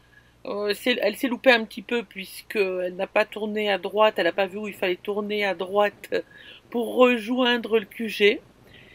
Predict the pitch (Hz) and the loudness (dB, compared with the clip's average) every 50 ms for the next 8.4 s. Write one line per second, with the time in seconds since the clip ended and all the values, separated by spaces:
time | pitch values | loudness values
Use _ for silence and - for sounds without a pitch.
0 | - - - _ _ - 277 302 311 311 294 285 294 320 - - 403 403 - - | -20 -20 -20 _ _ 4 6 8 8 8 8 6 4 2 6 8 6 6 6 6
1 | 349 330 196 202 180 170 180 - - _ _ _ _ _ _ _ _ _ _ _ | 4 4 4 4 0 0 0 -4 -14 _ _ _ _ _ _ _ _ _ _ _
2 | - - 269 269 - - 311 302 208 214 277 269 311 370 415 359 320 330 277 247 | 0 0 0 2 2 2 2 2 4 4 2 4 4 2 0 2 4 6 6 6
3 | 247 226 - - - _ - - 277 262 262 262 254 247 247 233 233 233 226 226 | 6 4 0 -14 -14 _ -4 0 2 2 4 2 2 2 2 2 2 2 0 0
4 | 208 _ _ _ _ _ _ - - 320 330 - - - - - 302 294 277 - | -2 _ _ _ _ _ _ -4 2 2 2 2 0 -8 0 4 4 4 4 0
5 | - - 247 233 233 262 302 311 269 - - - - - 294 285 277 277 269 262 | 2 2 2 4 4 2 2 2 -2 -4 -8 -12 -4 -2 0 0 0 0 0 -2
6 | 247 247 208 180 - - 233 202 - - - 254 247 - - - 180 185 180 - | -2 -2 -4 -6 -6 -10 -12 -12 -10 -2 2 2 2 2 2 -2 -2 -2 -2 -4
7 | 220 302 320 330 - _ - - 202 196 196 190 185 175 - 285 320 339 302 247 | 4 6 6 6 6 _ -4 -2 0 0 2 0 -2 0 0 2 2 2 2 0
8 | 196 - 190 185 208 240 294 370 | 0 2 4 4 4 4 -2 -4